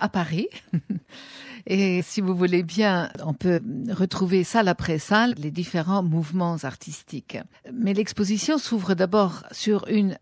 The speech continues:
confrontation. Comme vous venez de dire, José Berardo aimait beaucoup cette notion de confrontation. Et la première salle, justement, offre cette confrontation entre des œuvres très diverses, un éclectisme surtout inspiré par des coups de cœur du collectionneur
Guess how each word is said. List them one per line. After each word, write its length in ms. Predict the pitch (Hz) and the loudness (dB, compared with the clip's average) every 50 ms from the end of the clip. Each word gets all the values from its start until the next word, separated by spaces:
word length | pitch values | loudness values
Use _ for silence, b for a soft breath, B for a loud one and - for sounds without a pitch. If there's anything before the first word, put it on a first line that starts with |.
| _ | _
confrontation. 840 | - - 247 247 - - 202 175 - - 135 135 - - 240 349 392 | -2 0 0 0 0 0 -2 -2 -2 -4 -6 -4 -2 -2 -2 -2 0
Comme 160 | - - 185 | 0 0 0
vous 120 | 170 180 180 | 2 0 0
venez 300 | 160 175 175 175 175 165 | 2 2 2 0 0 -2
de 100 | 151 156 | -4 -6
dire, 420 | 151 160 180 190 185 175 156 135 123 131 151 | -6 -4 -2 -2 0 0 -2 -4 -6 -10 -10
José 300 | 156 165 165 165 151 170 | -6 -4 -2 -2 -2 -2
Berardo 480 | - - 160 147 151 147 160 165 180 170 | -2 -2 -2 -2 -2 -4 -2 -2 0 0
aimait 260 | 156 151 160 170 170 | 0 0 0 -2 0
beaucoup 400 | 160 175 170 165 - 190 196 180 | 0 -2 -2 -2 -4 -4 -2 -2
cette 340 | 165 - - 165 156 - - | -2 -4 -6 -6 -6 -6 -6
notion 440 | 151 156 165 170 - - - 175 165 | -4 -4 -4 -4 -4 -4 -4 -4 -4
de 100 | 139 143 | -4 -4
confrontation. 800 | - - 165 147 - - 139 127 - 131 147 - - 269 330 | -4 -4 -6 -6 -6 -8 -8 -6 -6 -6 -6 -6 -6 -4 -2
Et 60 | 269 190 | -2 -2
la 100 | 170 160 | -4 -4
première 400 | - - 226 214 202 185 - - | -2 0 0 0 0 -2 -4 -4
salle, 240 | - 214 220 226 | -2 -2 -2 -2
justement, 340 | 202 180 - - 190 208 202 B B B B B B B 170 B | -2 -4 -4 -2 -2 -2 -2 B B B B B B B -12 B
offre 400 | - 185 240 254 - - - 185 | 2 4 4 4 2 0 0 0
cette 240 | 175 - 196 180 - | 0 0 -2 -4 -2
confrontation 840 | - - 254 233 - - 202 185 - 180 170 - - - 247 262 254 B B B B - | -2 -2 -2 0 -2 -2 -4 -2 -2 -4 -4 -2 -2 -2 -2 -2 -2 B B B B -2
entre 280 | 180 202 202 - 214 | 0 0 2 2 2
des 180 | 196 196 190 180 | 2 2 4 4
œuvres 240 | 208 214 202 185 180 | 4 2 2 2 0
très 220 | 175 - 180 202 | -2 0 0 0
diverses, 560 | 190 185 180 160 170 160 180 202 - - - | 0 0 0 2 2 2 2 0 -2 -2 0
un 380 | 196 175 165 165 - 180 175 175 | 2 2 2 2 0 -2 -2 0
éclectisme 720 | 175 175 - 196 196 180 - - 226 226 196 185 185 180 175 | 0 0 0 0 0 -2 -2 -2 -2 0 0 2 2 2 2
surtout 340 | - - 214 196 - - 226 | 2 2 0 0 2 2 2
inspiré 460 | 202 190 - - 214 190 190 226 220 | 2 2 2 0 0 2 2 2 2
par 180 | - 185 165 | 2 2 2
des 120 | 156 170 156 | 2 0 -2
coups 180 | - - 233 | -2 -2 -4
de 60 | - - | -2 2
cœur 300 | - 220 196 202 202 208 | 4 6 6 6 4 2
du 120 | 175 170 | 0 -2
collectionneur 800 | - 180 165 156 147 - - - 170 160 160 175 214 254 254 233 | -2 0 0 0 -2 -2 0 0 0 0 0 0 0 0 0 -2